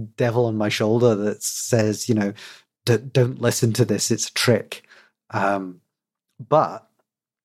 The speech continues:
there's a lot of stuff where Apple, where you can see where Apple is going. Um, and it's, you know, a,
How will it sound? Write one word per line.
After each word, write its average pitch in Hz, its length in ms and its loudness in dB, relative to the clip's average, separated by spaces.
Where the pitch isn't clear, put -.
there's 143 140 -2
a 175 60 4
lot 196 200 2
of 202 120 0
stuff - 240 2
where 127 220 0
Apple, 123 400 0
where 127 120 4
you 143 140 -4
can 143 160 0
see 185 360 0
where 131 200 4
Apple 117 380 0
is 110 160 0
going. 156 580 0
Um, 110 480 0
and 127 120 2
it's, - 360 -2
you 180 100 2
know, 127 140 0
a, 147 200 -6